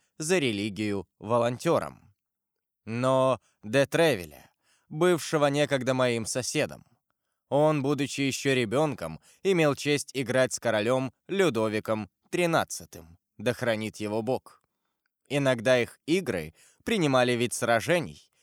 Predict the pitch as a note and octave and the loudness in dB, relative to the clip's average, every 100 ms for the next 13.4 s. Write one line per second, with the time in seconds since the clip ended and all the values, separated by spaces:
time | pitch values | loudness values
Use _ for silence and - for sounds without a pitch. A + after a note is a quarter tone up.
0 | _ D#3 D3+ C3+ B2 - B2 B2 G#2 C3+ | _ 0 2 2 0 -4 0 2 2 0
1 | B2+ A#2 A#2+ C3 C3+ - _ - F#3 D#3 | -2 0 2 2 0 -4 _ -6 -4 -2
2 | - A2 F#2 G2 F#2 G#2 A2 G#2 D#3 G2+ | -2 -4 0 0 2 0 0 0 -2 -2
3 | - - _ _ _ _ D3 D3 C3 A2 | -6 -20 _ _ _ _ 4 4 4 2
4 | E3+ D3 G2+ - A#2 C3 B2+ B2+ B2 B2 | 2 2 -2 0 -2 2 4 4 2 2
5 | B2+ A#2+ A#2+ A#2 A2+ G2 G#2 A#2 D3 F#2 | -2 -2 -4 -4 -4 -4 0 4 4 2
6 | - _ - A3 E3+ C#3+ C#3 C#3 B2+ C#3 | -6 _ 0 2 2 2 2 0 2 0
7 | C3+ C3 A#2+ A2+ - D#3 C#3+ C3 - C#3 | 0 0 2 2 2 0 0 -2 -2 -4
8 | A#2+ F#3+ D#3+ E2 D#2+ D#2 _ G2+ A2+ A2 | 2 2 2 -4 -14 -16 _ -8 0 0
9 | - D3 C#3 F#2 D#2+ D2 _ _ _ _ | 0 2 2 0 -6 -16 _ _ _ _
10 | D3 B2 - A#2+ C3 - A#2+ A#2 A2 G#2+ | 2 2 2 -2 -2 -2 -2 0 0 0
11 | C3+ D3 A#2 G2 _ _ - F#3 C#3+ C3 | 2 2 0 -4 _ _ 0 4 4 4
12 | C#3+ - C3 G2+ C3 A2+ F#3 C#3 F2+ F#2+ | 2 0 -4 -2 -2 0 0 0 -2 -2
13 | A#2 C3 B2+ B2 | 0 0 0 -2